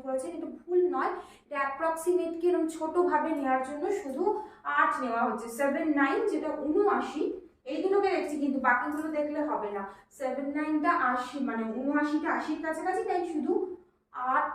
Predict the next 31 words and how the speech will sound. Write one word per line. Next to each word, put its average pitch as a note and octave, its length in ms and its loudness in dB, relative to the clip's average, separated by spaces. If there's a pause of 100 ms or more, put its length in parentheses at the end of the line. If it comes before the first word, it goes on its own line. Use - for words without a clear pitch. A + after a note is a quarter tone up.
(100)
শূন্য C4 240 0 (160)
নিলাম। G4 340 10
এবার F4+ 160 6 (280)
পয়েন্টের E4+ 420 2
পর F4 180 6
তো E4+ 60 -6 (100)
শূন্য D4 160 0 (120)
কোনো E4+ 200 -2
ভ্যালু G4 240 4
নেই, - 140 2
তাই D4+ 200 -2
কেটে B3 280 -2
দিবি, G3+ 240 -8 (300)
ঠিক E4+ 200 -18
আছে? - 160 -8 (760)
তাহলে C#4 260 -4 (540)
এরও E4 160 0 (100)
ওজন D#4 200 -2 (100)
দেখো D#4+ 200 0 (160)
আঠাশ, C4+ 360 2 (380)
প্রায় C4+ 300 0
সেটা D#4+ 240 -10
তিরিশের D#4+ 380 -6 (180)
দিকে D4+ 180 -8 (100)
চলে F#4+ 240 0
যাচ্ছে, G4+ 280 2 (380)
তাহলে D4+ 200 -6 (180)
এরও C#4 280 -2
স্থূলত্বের B3+ 540 -6
সম্ভাবনা A#3 540 -2 (200)
আছে। G3+ 220 -8